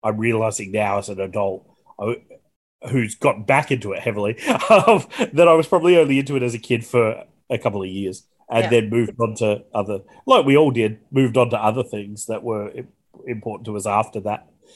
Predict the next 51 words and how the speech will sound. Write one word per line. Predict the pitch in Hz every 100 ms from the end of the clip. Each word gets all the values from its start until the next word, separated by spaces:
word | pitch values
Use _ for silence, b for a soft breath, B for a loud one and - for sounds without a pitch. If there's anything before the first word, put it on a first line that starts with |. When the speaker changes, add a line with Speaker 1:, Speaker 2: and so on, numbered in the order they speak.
| b b
Speaker 1:
And | - 113 110
I | 139
guess | 135 143 135
it | 127
just | 127
shows | - 127
how | 123 107
important | 101 - 123 127
those | 117 104
childhood | - - 110 107 107
memories | 104 104 113 104 92
are | 98 131
to | 139 107
us, | 104 - - _ _ -
even | 123 120
as | 113 107
we | 113
grow | 104 98
up, | 127 113 - - b b -
that | 123
we | 117 127
remember | 127 117 113
them | 113 107
so | - 107
vividly | 110 127 110 113 107 104
and | 104
that | 117 113
they | 107
do | 123 123
seem | 127 113
to | 98
span | - - 107 107 107 101 98 b b -
such | - 139 139
a |
long | 120 120 120
period | 123 110 110
of | 107
time, | - 123 117 113 110 110
and | 107 - B B -
that | 123
I | 117 139
can | 143 131
remember | 123 135 135 131
all | 139 131 131
of | 113
the | 120
movies | 117 127 117 117 110 110 - _ _ _ _ _ -
that | 127
I | 120
watched | 117 123 - -
then | 120 120 113